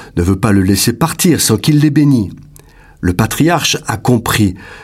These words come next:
que celui qu'il combat est d'une force supérieure à la sienne, mais, mobilisant toute son énergie dans ce corps à corps, il demeure ferme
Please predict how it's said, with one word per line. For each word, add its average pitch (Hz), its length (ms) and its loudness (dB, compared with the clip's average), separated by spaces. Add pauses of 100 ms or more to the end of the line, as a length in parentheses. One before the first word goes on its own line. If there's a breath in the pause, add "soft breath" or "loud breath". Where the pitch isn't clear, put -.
(140 loud breath)
que 123 100 0
celui 180 300 2
qu'il 139 200 0
combat 147 460 0
est 120 120 0
d'une 120 180 2
force - 280 -2
supérieure 120 680 0
à 90 60 0
la 92 100 0
sienne, 90 320 -2
mais, 143 300 2 (580 loud breath)
mobilisant 165 720 2 (220)
toute 285 200 2
son 123 200 2
énergie 92 500 0
dans 90 140 -2
ce 82 120 0
corps 113 300 -2
à 104 40 -2
corps, 170 400 -2 (480 loud breath)
il 98 140 2
demeure 104 460 0
ferme 85 500 -2